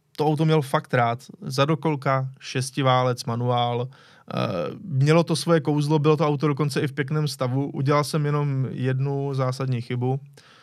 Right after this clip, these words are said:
A to je jaká, Michale? No ne-, nesmíš s Oplem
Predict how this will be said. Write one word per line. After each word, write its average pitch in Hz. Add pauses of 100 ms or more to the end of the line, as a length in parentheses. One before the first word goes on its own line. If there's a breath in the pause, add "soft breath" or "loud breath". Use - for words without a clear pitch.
(100)
A -
to 131
je 123
jaká, 127 (220 soft breath)
Michale? 123 (1120 soft breath)
No 135
ne-, 131
nesmíš 131
s -
Oplem 131